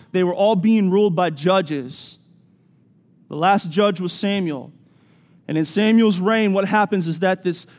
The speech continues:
cruel, cruel people that tormented the Israelites for a long time, called the Philistines, took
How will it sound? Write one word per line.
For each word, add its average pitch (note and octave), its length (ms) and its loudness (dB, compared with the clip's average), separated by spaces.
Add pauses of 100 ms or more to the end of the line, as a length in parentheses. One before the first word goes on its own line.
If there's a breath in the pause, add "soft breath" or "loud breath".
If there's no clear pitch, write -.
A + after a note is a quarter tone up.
(120)
cruel, A#3+ 460 2
cruel A#3+ 360 -2
people G#3+ 440 -2
that F3+ 360 -4
tormented A3+ 540 0
the F#3 100 -6
Israelites G#3 480 0
for E3 240 -4
a D3 40 -2
long G3+ 560 -2
time, A3 280 -2
called G#3 200 -4
the F3+ 80 -4
Philistines, F#3+ 640 -4 (280 loud breath)
took B3 400 2